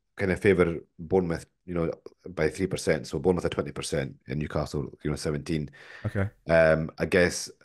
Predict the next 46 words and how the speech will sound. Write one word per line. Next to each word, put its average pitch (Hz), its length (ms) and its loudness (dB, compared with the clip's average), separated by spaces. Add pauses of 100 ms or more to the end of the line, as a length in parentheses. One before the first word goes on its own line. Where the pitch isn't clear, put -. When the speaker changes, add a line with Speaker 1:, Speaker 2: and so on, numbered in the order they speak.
(140)
Speaker 1:
I, 101 120 0
I, - 180 4
I 117 60 6
don't, 175 280 8
I 113 60 2
think 190 180 2
it's - 120 0
a 127 40 4
close. 107 360 2
I 85 80 -6
think, 120 200 -4 (120)
I, 98 220 -6
I - 20 -8
think 113 180 -2
obviously 104 240 4
probably 95 300 6 (180)
both 92 160 2
teams 82 200 0
will 76 60 -2
probably 73 180 -2
score, 73 300 0
United 71 440 -2
and, 69 360 -4
and 69 160 -8
Spurs, 69 380 -6
right? 65 260 -4 (560)
But 78 180 4
I 73 80 2
just 82 200 2
Speaker 2:
Yeah. 90 60 4
Speaker 1:
think, 80 180 -2
um, 69 560 2
with 80 160 2
this 78 180 0
one, 71 300 -4 (120)
when 80 120 -2
it's 69 140 -6
close, 76 220 0
I'll 71 80 -2
just 71 120 -8
go 80 120 -2
with 71 80 0
the - 40 -20
clean 73 140 -6
sheet 69 160 -4
odds. 73 380 -2